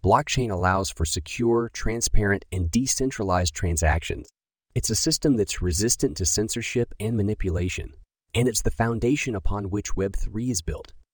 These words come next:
The potential implications of this technology are huge, and we're only just scratching the surface. So,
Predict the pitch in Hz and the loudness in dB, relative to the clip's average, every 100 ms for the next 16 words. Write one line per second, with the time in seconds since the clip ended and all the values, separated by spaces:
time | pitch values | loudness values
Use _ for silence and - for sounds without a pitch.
0 | - - - - 147 - 120 120 104 - | -2 6 8 8 6 6 0 0 -2 -2
1 | 107 120 120 95 80 98 - 87 82 80 | -2 -2 -4 -4 -2 0 2 2 0 2
2 | 82 82 92 85 73 - 78 69 - - | 2 0 -2 -2 -4 -4 -4 -2 -4 -8
3 | - - _ 98 95 - 107 131 95 95 | -10 -16 _ 0 0 0 -2 -2 0 0
4 | - 87 85 85 76 69 78 71 73 - | 2 0 0 0 0 0 -2 -2 -4 -6
5 | - _ _ _ - - 117 104 95 | -6 _ _ _ -8 0 6 8 6